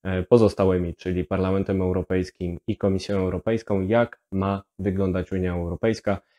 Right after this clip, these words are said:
jakie ma być prawo i co robić dalej, jak reformować Unię Europejską, aby prowadzić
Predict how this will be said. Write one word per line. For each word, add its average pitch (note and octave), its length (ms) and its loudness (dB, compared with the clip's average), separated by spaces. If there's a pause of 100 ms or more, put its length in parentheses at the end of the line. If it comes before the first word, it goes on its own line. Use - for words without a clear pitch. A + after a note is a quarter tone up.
(180)
jakie A2+ 260 4
ma F#2 120 2
być E2 220 -6
prawo G#2+ 540 2 (220)
i A#2 80 0
co C#3 140 4
robić G#2 260 6
dalej, F2 300 2
jak A2 200 2
reformować A2 760 2
Unię G2+ 240 2
Europejską, F#2+ 800 -2
aby F#2+ 200 -2
prowadzić F#2+ 680 -2